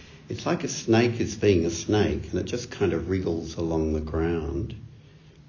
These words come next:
right? And then this snake comes to a, a bamboo tube, right? And it's curious about the bamboo tube and what's inside there. It can see into the darkness, but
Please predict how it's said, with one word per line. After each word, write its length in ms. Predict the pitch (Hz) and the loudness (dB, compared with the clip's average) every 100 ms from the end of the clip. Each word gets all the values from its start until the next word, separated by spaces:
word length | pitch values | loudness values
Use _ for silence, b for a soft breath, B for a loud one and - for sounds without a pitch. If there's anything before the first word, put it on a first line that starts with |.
| - | -6
right? 180 | 95 90 | -4 -2
And 200 | 107 95 | -2 0
then 100 | 98 | 0
this 160 | 107 | 0
snake 320 | - 127 123 | -2 -4 -4
comes 340 | - 101 95 98 | -2 -2 -2 -4
to 320 | - - 87 | -8 -4 -2
a, 120 | 80 - - - | -2 -6 -12 -10
a 60 | |
bamboo 460 | 92 92 92 87 78 | -4 0 0 0 -2
tube, 600 | - - 123 113 73 - - - - B B B B B - | -4 -4 -2 0 -2 -6 -12 -18 -20 B B B B B -8
right? 220 | 82 80 80 | -6 -6 -4
And 120 | 85 | -4
it's 200 | 87 - | -4 -8
curious 760 | - - 127 147 92 73 - | -14 -4 0 2 0 -2 -6
about 340 | - 82 76 - - - - | -6 -4 -4 -6 -12 -16 -14
the 80 | - | -6
bamboo 420 | 85 82 80 82 | 0 0 0 -2
tube 540 | 80 - 127 107 73 78 | -6 -4 0 0 -2 -4
and 100 | 82 | -2
what's 320 | 87 - - | -4 -6 -8
inside 580 | 73 76 - 92 104 101 | -6 -6 -4 -2 -2 -2
there. 100 | - | -6
It 180 | - - | -8 -10
can 160 | - | -12
see 300 | 101 - 98 | -10 -4 0
into 140 | 87 85 | 0 -2
the 180 | - 78 | -8 -8
darkness, 600 | 76 95 - - - - | -6 -6 -6 -8 -10 -12
but 100 | - | -12